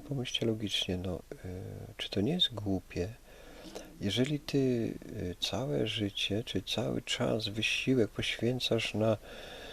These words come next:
zrobienie szmalu, potem, żeby móc, e, się byczyć, nie? No to, e, e, jakby goniąc za tym szmalem,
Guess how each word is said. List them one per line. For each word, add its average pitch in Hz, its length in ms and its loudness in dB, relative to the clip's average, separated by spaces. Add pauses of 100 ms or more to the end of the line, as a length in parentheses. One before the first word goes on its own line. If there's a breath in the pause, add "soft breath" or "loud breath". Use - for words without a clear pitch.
(480 loud breath)
zrobienie 120 800 6
szmalu, 113 880 8
potem, 131 500 2
żeby 123 340 2
móc, 123 460 2 (320)
e, 113 40 -6
się - 220 4
byczyć, - 580 4
nie? 95 140 -4
No 107 200 -4
to, 110 160 -2 (1300 loud breath)
e, - 40 -8
e, 92 1200 -6
jakby 101 340 0
goniąc 120 440 4
za 117 60 -2
tym 110 220 -6
szmalem, 98 840 2